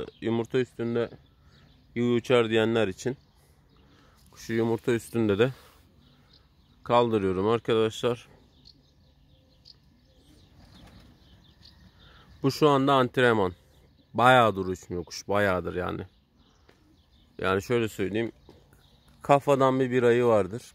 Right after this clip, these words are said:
Bir aydır yatıyor. Dört veya beş dakika içinde çakılabilir.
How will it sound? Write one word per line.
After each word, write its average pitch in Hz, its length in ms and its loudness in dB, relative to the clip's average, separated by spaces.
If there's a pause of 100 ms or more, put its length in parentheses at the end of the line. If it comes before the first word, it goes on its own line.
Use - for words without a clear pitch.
(100)
Bir 127 100 -2
aydır 101 380 -4 (640)
yatıyor. 107 480 -4 (320)
Dört 117 260 0
veya 113 260 2
beş 117 220 0
dakika 120 220 -2
içinde 117 300 0
çakılabilir. 120 760 -2